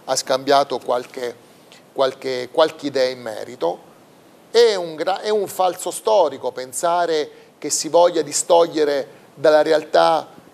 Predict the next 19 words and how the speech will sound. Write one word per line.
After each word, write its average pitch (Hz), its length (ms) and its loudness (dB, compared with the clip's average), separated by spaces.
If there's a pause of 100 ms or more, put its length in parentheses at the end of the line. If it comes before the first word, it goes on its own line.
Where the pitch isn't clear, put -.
(160)
il 151 300 -4
mondo, 160 840 0 (300)
il 156 140 -10
mondo 165 400 0
su 143 160 -10
quelli 160 180 -2
che 147 100 -4
sono 156 220 -4
i 143 40 -6
veri 139 180 -4
problemi. 139 520 -4
Non 151 160 -10
vuol 190 180 0
dire 180 260 -2
che 135 140 -4
pensare 165 460 0
alla 170 80 4
legge 160 220 -2
regionale 160 800 0